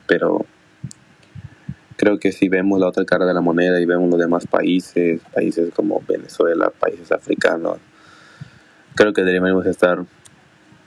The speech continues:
conformes con lo que tenemos. Sé que merecemos más porque somos un país muy luchador, pero creo que estamos bien viendo la situación de los países de,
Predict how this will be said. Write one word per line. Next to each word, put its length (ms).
conformes 760
con 220
lo 80
que 140
tenemos. 560
Sé 260
que 140
merecemos 500
más 260
porque 180
somos 200
un 80
país 260
muy 220
luchador, 480
pero 240
creo 240
que 480
estamos 420
bien 320
viendo 380
la 160
situación 720
de 80
los 180
países 760
de, 260